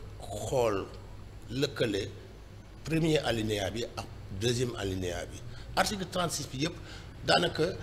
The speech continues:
élection yu ñuy def dans des conditions normales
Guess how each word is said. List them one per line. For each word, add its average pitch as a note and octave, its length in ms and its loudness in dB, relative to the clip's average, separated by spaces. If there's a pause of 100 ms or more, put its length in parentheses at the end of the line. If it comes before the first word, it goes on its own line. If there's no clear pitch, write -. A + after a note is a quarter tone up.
(380)
élection D#3+ 640 4
yu D3+ 160 4
ñuy D#3+ 160 4
def C3+ 240 0
dans C3+ 160 4
des C3+ 100 2
conditions C3+ 500 0
normales A#2+ 500 6